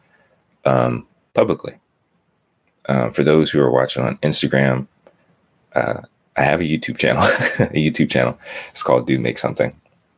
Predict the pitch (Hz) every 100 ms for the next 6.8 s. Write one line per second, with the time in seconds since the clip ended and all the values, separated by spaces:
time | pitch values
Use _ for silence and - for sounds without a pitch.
0 | - 52 - - 65 69 65 - 64 -
1 | - 65 62 67 64 62 64 60 57 -
2 | - - _ - - - - 71 67 64
3 | 60 - _ _ 67 65 57 50 _ _
4 | _ - 62 62 52 - - 64 60 55
5 | - _ _ _ _ - - 64 - -
6 | - _ - 50 50 - -